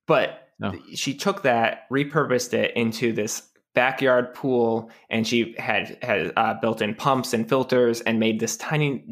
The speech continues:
Speaker 1: deck, which is awesome. And it's just such a cool project. And even beyond this one project, I just, I think she is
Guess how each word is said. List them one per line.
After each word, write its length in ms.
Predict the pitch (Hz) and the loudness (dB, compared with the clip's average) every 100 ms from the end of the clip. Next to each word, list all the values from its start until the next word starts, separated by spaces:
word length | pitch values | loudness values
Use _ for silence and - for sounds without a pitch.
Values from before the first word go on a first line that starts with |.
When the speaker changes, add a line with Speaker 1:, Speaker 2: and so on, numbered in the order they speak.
| 113 | -2
Speaker 1:
deck, 380 | 113 117 - - _ | 2 2 -2 -14 _
which 160 | 123 | -8
is 140 | 117 110 | -4 0
awesome. 540 | 101 113 - 107 107 - - _ - | 2 2 0 -2 -2 -8 -20 _ 0
And 240 | 127 127 143 | 0 0 -2
it's 120 | 143 | 0
just 220 | 214 - - - | 0 0 -4 -8
such 280 | - 175 175 | 0 0 0
a 40 | |
cool 180 | 147 151 | 0 0
project. 500 | 131 117 117 110 - _ | 2 0 -2 -4 -8 _
And 500 | 131 123 120 120 113 - _ - | 0 2 2 0 -4 -12 _ -2
even 220 | 262 277 | 0 2
beyond 320 | 170 143 135 | 2 4 4
this 200 | 131 127 | 2 0
one 220 | 117 123 | 0 0
project, 460 | 120 107 107 110 - - | 0 0 0 -2 -6 -2
I 120 | 143 | 0
just, 240 | 170 180 - | 0 0 0
I 100 | 131 | 0
think 340 | 131 135 123 - | 0 -2 -2 -8
she 420 | - - 143 135 | -4 0 2 4
is 240 | 123 120 | 2 -2